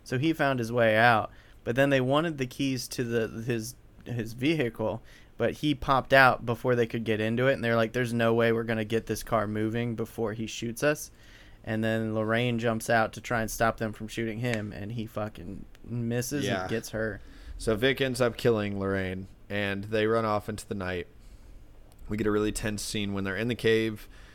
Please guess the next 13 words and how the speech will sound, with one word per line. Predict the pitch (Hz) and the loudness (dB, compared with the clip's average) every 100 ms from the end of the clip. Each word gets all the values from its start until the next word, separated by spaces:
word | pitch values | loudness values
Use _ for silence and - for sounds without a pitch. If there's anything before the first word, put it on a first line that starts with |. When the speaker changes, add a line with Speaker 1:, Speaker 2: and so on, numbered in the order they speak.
| - - | -16 -4
Speaker 2:
Uh, | 95 92 87 | 2 2 2
Vic | 95 107 107 - | 2 4 4 4
out | 107 101 | 4 4
there | 104 101 101 | 2 2 2
with | 101 101 | 0 -2
his | 95 - | -4 -2
floodlights | 110 101 104 104 95 | 0 2 2 0 2
on, | 104 98 98 | 2 2 0
just | 101 - | -2 -2
screaming | - - 104 104 107 101 101 | -4 -4 -4 -2 0 -2 -2
into | 101 104 | -4 -4
the | 95 | -2
wilderness. | 95 98 98 95 104 - - | -2 -2 -4 -6 -4 -6 -8